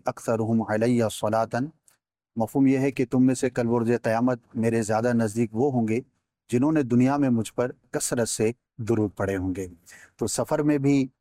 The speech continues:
दुरूद पाक पढ़ते रहना चाहिए, या अच्छी बात करें या दुरूद पढ़ें, ज़िक्र व अज़कार करें, तो इंशाअल्लाह आपका सफ़र भी ज़्यादा मुबारक रहेगा। नाज़रीन, long drive एक concept है,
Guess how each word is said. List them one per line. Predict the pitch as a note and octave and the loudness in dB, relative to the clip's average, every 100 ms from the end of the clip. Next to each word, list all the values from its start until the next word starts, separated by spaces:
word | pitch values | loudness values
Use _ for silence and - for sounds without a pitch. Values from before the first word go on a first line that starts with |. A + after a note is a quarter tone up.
| - | -2
दुरूद | A#2+ B2 A#2 | 2 2 0
पाक | A#2 A#2 | -2 -2
पढ़ते | B2 B2 E3 | -4 -2 -2
रहना | C#3+ C3+ | 0 0
चाहिए, | B2 A#2 A2 G#2 _ - - - | 0 -2 -2 -6 _ -20 -16 -4
या | A#2 | -4
अच्छी | - - D3+ | -4 -4 0
बात | C3 C3 C3+ | 2 0 0
करें | - B2 A#2+ G2+ - | -2 0 0 -4 -4
या | A#2 | -2
दुरूद | G#2+ A#2+ B2 | 2 2 2
पढ़ें, | C3 A#2 A#2 G#2+ - | 0 0 2 0 -2
ज़िक्र | A2+ A#2+ | -2 0
व | A#2+ | 0
अज़कार | A2 - A#2+ B2 | 0 -2 -2 -2
करें, | - A2 G#2+ G2 _ _ _ - | -2 -2 -2 -6 _ _ _ -16
तो | - | -2
इंशाअल्लाह | B2+ A#2 A#2 A#2 A#2 | 0 2 0 2 0
आपका | G#2+ A#2+ | 0 -4
सफ़र | A2 A2 A2+ A2 | -4 -4 -2 0
भी | A#2+ D#3 _ _ _ _ | 0 -2 _ _ _ _
ज़्यादा | G#2+ A2+ A2 A2+ A2+ - | -4 -2 0 0 -2 -2
मुबारक | A#2+ A2 G#2+ G#2 G2+ | 0 0 0 -2 -2
रहेगा। | G2+ G2+ F#2+ F#2 _ _ - _ _ _ _ _ C3+ | -6 -6 -6 -10 _ _ -20 _ _ _ _ _ -4
नाज़रीन, | D3 G3+ G3+ | -2 2 2
long | D#3 G#3 E3+ | 4 2 2
drive | D#3+ E3+ F#3 D3 - D3+ | 0 2 0 -4 -6 -2
एक | C#3+ C3 - | -2 -2 -4
concept | C3+ C3 D3+ C#3+ - | -2 0 0 -4 0
है, | C3+ | 0